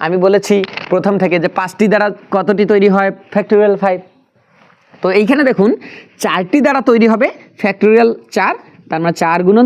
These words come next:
তিন গুণন দুই গুণন এক, ওই যে এক পর্যন্ত গুণফল। তাহলে এখানে আসে তিন চারে বারো, বারো দুগুণে চব্বিশ। এখন এই চারটি সংখ্যা দ্বারা চব্বিশটি সংখ্যা তৈরি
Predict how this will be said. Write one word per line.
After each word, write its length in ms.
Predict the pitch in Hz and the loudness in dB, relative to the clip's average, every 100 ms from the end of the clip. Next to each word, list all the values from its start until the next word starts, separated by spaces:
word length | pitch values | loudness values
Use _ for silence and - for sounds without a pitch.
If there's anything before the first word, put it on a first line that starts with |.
| 240 | 2
তিন 180 | 190 185 185 | 0 2 2
গুণন 200 | 175 220 240 170 | 2 4 4 4
দুই 180 | 175 175 | 4 4
গুণন 200 | 185 233 370 - _ _ _ _ _ | 4 2 -2 -10 _ _ _ _ _
এক, 220 | 180 165 - - _ - - _ - | -4 -4 -6 -14 _ -20 -20 _ -2
ওই 80 | 208 | 0
যে 60 | 233 208 | 2 0
এক 60 | - | -2
পর্যন্ত 280 | 214 196 214 202 | 0 2 2 2
গুণফল। 300 | 196 185 190 202 - - - - | 0 0 -2 -6 -16 -20 -14 -8
তাহলে 260 | 180 196 202 | -2 -2 0
এখানে 180 | 180 226 233 | -2 0 0
আসে 120 | 233 220 | -2 -2
তিন 120 | 220 208 | 0 0
চারে 140 | 226 214 | 0 0
বারো, 200 | 180 247 226 | 0 2 2
বারো 120 | 180 | 0
দুগুণে 300 | 170 175 233 440 - _ - | 0 2 0 -2 -10 _ -4
চব্বিশ। 460 | 262 220 160 147 107 - _ _ _ _ _ _ | 0 2 2 0 -2 -14 _ _ _ _ _ _
এখন 380 | 165 - 190 247 - - - | -4 -2 -2 -2 -6 -12 -2
এই 120 | 196 196 - | -2 -2 -2
চারটি 380 | 175 175 - 262 | -2 -2 -4 -2
সংখ্যা 260 | 262 247 240 | -2 0 0
দ্বারা 180 | 233 294 - | 0 -2 0
চব্বিশটি 460 | 254 202 254 - 262 - | 0 0 0 0 -2 -2
সংখ্যা 260 | 208 233 233 | -4 -2 0
তৈরি 160 | 202 | 0